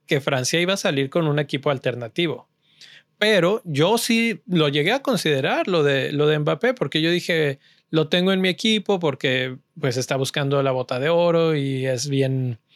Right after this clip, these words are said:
egocentrista, entonces lo van a juntar", etcétera. Eh, pues no. <laughs> Y luego entró y de todas formas no sirvió de mucho. Eh, de hecho, Francia termina perdiendo el partido.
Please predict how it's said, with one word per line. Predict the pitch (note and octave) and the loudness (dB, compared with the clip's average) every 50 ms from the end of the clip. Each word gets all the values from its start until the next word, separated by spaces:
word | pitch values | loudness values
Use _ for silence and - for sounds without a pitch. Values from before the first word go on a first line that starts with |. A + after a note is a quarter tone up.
| _ _ - | _ _ -6
egocentrista, | - D#3+ C#3 C#3 C3+ - D#3 D3 C#3+ C3+ G3+ G3+ G3 F3+ F3 - - F3+ | -2 0 0 0 0 0 0 -2 -2 -2 -2 0 0 -2 -2 -2 -2 -4
entonces | D#3 C#3+ - C3+ A#2 - C#3+ B2+ | -4 -2 -4 -4 -2 -2 -2 -2
lo | C3+ A#2+ G#2+ | -2 -2 -4
van | A2 A2 G#2+ | -6 -10 -12
a | G#2+ | -12
juntar", | A2+ D3+ D#3 D3 - G3+ G#3 G3+ G3 G3 G3 F#3 | -10 -8 -8 -4 -2 0 0 2 2 2 2 2
etcétera. | D#3+ C#3 - - F3 F3 F3+ - F#3 F#3 F#3+ G3+ - _ - - - - - - - - _ _ _ | 0 0 0 -2 -2 -2 -2 0 0 0 0 -2 -4 _ -20 -20 -20 -20 -20 -20 -20 -20 _ _ _
Eh, | - D#3 D3 C#3 C3+ C3 B2+ A#2+ A#2 A#2+ B2 - - - _ _ _ _ _ _ _ _ _ _ _ E3 C3+ | -2 0 2 2 2 2 0 0 -2 -2 -4 -8 -12 -16 _ _ _ _ _ _ _ _ _ _ _ -8 -4
pues | - B2+ A2 A#2 | -2 -2 -2 0
no. | C3+ E3+ F3+ - - - - - - - - | -2 -4 -4 -6 -8 -8 -8 -10 -12 -8 -4
<laughs> | - G#3+ - - A3+ G3+ - - - - - - | -2 -2 -2 -2 -4 -4 -4 -6 -12 -16 -6 -2
Y | F#3 E3+ D#3 | 0 2 2
luego | D#3 D#3+ D#3+ E3 F#3 F3 | 2 2 2 2 2 0
entró | E3 - D#3+ F3 G3 G#3+ | 0 0 0 0 2 2
y | G3 D#3+ | 2 2
de | D3 D3 C#3 | 0 0 0
todas | - E3+ E3 D3+ - | 0 0 -2 0 0
formas | F3+ D#3+ D#3+ D#3+ D#3+ | -2 0 0 0 0
no | D#3+ D#3+ D3+ | 0 -2 -2
sirvió | - D#3 D3 D3+ D#3 D3 | -2 0 0 2 2 2
de | D3 C#3+ | 2 2
mucho. | C#3+ D#3+ F3 - - G#3 G#3 A3+ - _ _ _ _ _ _ _ _ _ _ - - - | 0 0 -2 -2 -2 -2 -2 -2 -4 _ _ _ _ _ _ _ _ _ _ -16 -6 -2
Eh, | D3+ C3+ C3 B2+ B2+ C3+ | 0 0 2 0 -2 -2
de | C#3+ C#3 | -2 -2
hecho, | D3 C#3 - E3 | -2 0 -2 -2
Francia | D3 - C#3+ C3+ C3 C#3 C3+ - E3+ E3+ D#3 D3 C#3+ | -4 -2 -2 -2 0 0 0 0 0 0 0 -2 -2
termina | - D3 C3 C3+ C#3 C3+ C#3+ C#3+ - | -4 -4 -2 -2 0 -2 -2 -2 -2
perdiendo | D#3 B2 B2 B2+ C3 C#3+ D#3+ F3+ | -2 -2 -2 -2 -2 -2 0 -2
el | F3 C#3 | -2 -2
partido. | - C#3 B2+ - - C3+ C#3 D3+ F#3 A3+ - | -2 -4 -4 -4 -4 -4 -4 -2 -4 -4 -6